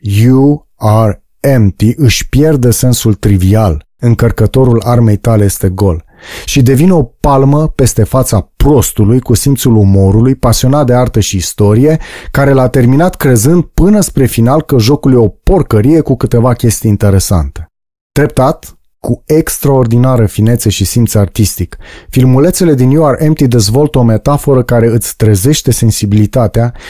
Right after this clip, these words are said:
și anihilează nevoia rațională de poveste închegată, logică, originală și bine scrisă. Ceea ce până spre sfârșit pare o simplă alergare stupidă printr-un joc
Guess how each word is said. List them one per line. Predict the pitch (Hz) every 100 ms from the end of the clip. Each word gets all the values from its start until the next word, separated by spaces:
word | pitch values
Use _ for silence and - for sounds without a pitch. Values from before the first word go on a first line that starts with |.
| -
și | -
anihilează | 131 123 - 127 165 147
nevoia | 135 117 139 135
rațională | 123 117 127 123 127
de | 110 110
poveste | 107 104 107 107
închegată, | 104 98 92 101 82 - -
logică, | 95 110 117 87 87
originală | 90 98 98 107 113 120
și | 107 104
bine | 104 110
scrisă. | 98 - 104 90 - - _
Ceea | - 147
ce | 139 127
până | - - 202
spre | 220 - 170
sfârșit | - 156 - 156
pare | - 127
o | 117
simplă | 110 - 190 160
alergare | 143 120 113 127 127
stupidă | 110 - 107 - 139 110
printr-un | 110 104 101 98
joc | 101 113